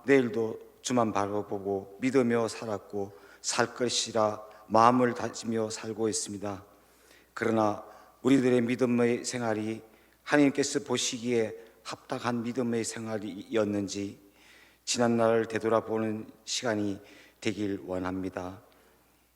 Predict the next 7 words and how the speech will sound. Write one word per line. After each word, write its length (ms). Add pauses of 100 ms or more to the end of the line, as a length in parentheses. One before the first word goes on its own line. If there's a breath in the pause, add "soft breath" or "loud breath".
(160)
일상생활이 960 (300 loud breath)
항상 540
즐겁고 720 (480 loud breath)
기쁨이 440
넘치고 840 (400 loud breath)
평안한 420
날에, 300